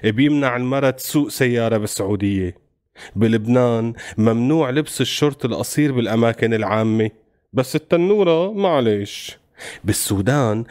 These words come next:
ممنوع الست بالباص تقعد على كرسي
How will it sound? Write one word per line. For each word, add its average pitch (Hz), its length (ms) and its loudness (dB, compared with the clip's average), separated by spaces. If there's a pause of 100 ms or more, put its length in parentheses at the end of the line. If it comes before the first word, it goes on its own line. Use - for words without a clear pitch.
(180)
ممنوع 131 420 2
الست - 540 -2
بالباص 110 580 0
تقعد 147 320 0
على 127 220 0
كرسي 156 540 -2